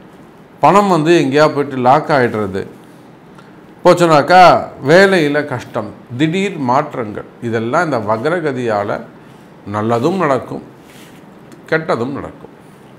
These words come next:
அப்போ ஒவ்வொ-, உங்களுடைய ஒவ்வொரு ராசிக்கும் எந்த மாதிரியான பலன் நடக்கப் போகுது, உங்களுக்கு என்ன நடக்கும் அப்படின்னு பார்த்துடலாம் வாருங்கள்.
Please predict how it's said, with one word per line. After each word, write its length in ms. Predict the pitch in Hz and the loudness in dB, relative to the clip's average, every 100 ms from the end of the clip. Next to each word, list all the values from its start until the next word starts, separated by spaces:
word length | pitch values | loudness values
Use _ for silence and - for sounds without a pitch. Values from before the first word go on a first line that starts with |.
| - - - - - | -20 -20 -20 -20 -6
அப்போ 200 | 151 160 | 0 2
ஒவ்வொ-, 540 | 135 139 180 190 202 | 4 4 4 6 4
உங்களுடைய 540 | 160 190 214 190 180 151 | 4 4 4 6 4 4
ஒவ்வொரு 320 | 160 175 190 | 4 2 2
ராசிக்கும் 680 | 160 143 143 139 - 160 - - - - - | 4 4 2 -4 -8 -10 -10 -18 -20 -20 -10
எந்த 340 | 117 151 185 196 | -4 0 2 2
மாதிரியான 600 | 170 160 135 131 131 113 | 0 -2 -2 -2 -2 -4
பலன் 300 | 117 131 143 | -2 -2 -2
நடக்கப் 400 | 110 120 123 - | -4 -4 -6 -8
போகுது, 420 | 92 95 117 - - - - - | -10 -8 -8 -8 -16 -20 -20 -10
உங்களுக்கு 460 | 135 180 214 190 160 | -4 0 2 0 -2
என்ன 160 | 131 143 | -4 -4
நடக்கும் 400 | 110 104 95 80 - - - - - - - - | -4 -6 -10 -16 -20 -20 -20 -20 -20 -20 -6 0
அப்படின்னு 720 | 143 127 113 139 151 117 - - 117 | 2 0 -4 -4 -6 -10 -16 -6 -2
பார்த்துடலாம் 560 | 120 113 95 101 120 - 98 | 0 -2 -6 -4 -4 -6 -6
வாருங்கள். 380 | 92 85 82 | -6 -6 -12